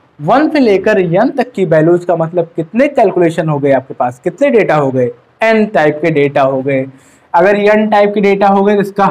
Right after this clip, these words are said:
harmonic mean अगर आपको निकालना है तो क्या करते हो, जितने number ऑफ observation होते हैं upon करते हो, सारे data का one upon करके sigma कर देते हो।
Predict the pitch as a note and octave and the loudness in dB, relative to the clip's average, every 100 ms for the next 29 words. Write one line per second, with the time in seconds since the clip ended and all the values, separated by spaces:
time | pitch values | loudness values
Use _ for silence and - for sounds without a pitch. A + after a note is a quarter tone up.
0 | E3 F3+ F#3 F3+ F#3 F#3+ F#3+ G3 G3 F#3 | 0 2 2 2 0 0 0 2 2 0
1 | G3 F#3 F3+ F3 F#3 G3 F#3+ F#3+ F3+ F#3 | -2 -2 0 0 2 -2 -2 0 0 0
2 | F3+ G3 G#3+ A3 E3 D#3+ F#3 F3+ F3+ F#3+ | -2 -2 -2 -2 -4 -4 -2 0 0 0
3 | F3+ E3+ E3+ E3 E3+ A3 G#3 G#3 G#3+ G#3 | 0 -2 -2 -2 -2 0 -2 -2 -2 -2
4 | A#3 A#3 _ _ _ D#3+ F3 F#3 G#3 G#3 | -2 -4 _ _ _ -2 2 2 2 0
5 | G3 G#3+ G#3+ A#3+ A#3+ - _ - F3+ G3 | 0 0 2 0 -2 -14 _ 0 2 2
6 | F#3+ F#3+ G3 F#3+ A3 B3 A3+ F#3 F#3 F3 | 2 2 2 0 2 2 2 2 0 0
7 | F#3 F#3+ F3 F#3 F3+ - D#3+ F#3 F#3 F#3+ | 0 2 0 0 -2 -2 -2 0 2 0
8 | F3 F#3+ F#3 F#3+ G3 | 0 0 2 0 0